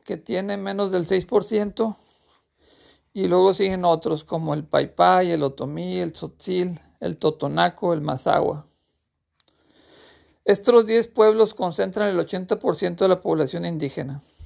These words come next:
Es, en, en dieciocho diferentes etnias que cuentan con más de cien mil personas en su grupo,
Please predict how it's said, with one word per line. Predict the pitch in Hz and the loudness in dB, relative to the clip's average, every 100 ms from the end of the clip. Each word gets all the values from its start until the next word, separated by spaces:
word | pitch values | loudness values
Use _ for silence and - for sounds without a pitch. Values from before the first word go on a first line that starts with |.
| - _ _ _ _ _ _ _ _ _ _ _ _ _ | -20 _ _ _ _ _ _ _ _ _ _ _ _ _
Es, | - 196 202 165 - _ _ _ _ _ _ _ _ _ _ _ _ _ _ _ _ _ _ - | 2 4 4 2 -10 _ _ _ _ _ _ _ _ _ _ _ _ _ _ _ _ _ _ -10
en, | - 196 196 | -2 -2 -2
en | - 196 | -4 -4
dieciocho | 190 175 233 240 254 240 220 196 165 - | -4 4 4 4 4 8 8 6 2 -8
diferentes | 202 175 269 196 202 214 214 | -14 -8 -6 -6 -4 -2 0
etnias | 202 220 214 - - _ _ _ _ _ _ _ _ _ _ _ _ _ _ _ _ _ _ _ _ _ _ | -2 -2 -4 -6 -18 _ _ _ _ _ _ _ _ _ _ _ _ _ _ _ _ _ _ _ _ _ _
que | - 175 | -2 0
cuentan | 185 214 196 226 | 2 0 2 2
con | 214 | 0
más | 196 202 202 | 0 2 4
de | 208 | 2
cien | 208 185 | 0 -6
mil | 190 | -4
personas | 190 208 202 202 202 175 | 0 0 0 -2 -2 -4
en | 170 | -6
su | 160 165 | -6 -4
grupo, | 185 196 - - 285 | -2 -2 0 -2 -2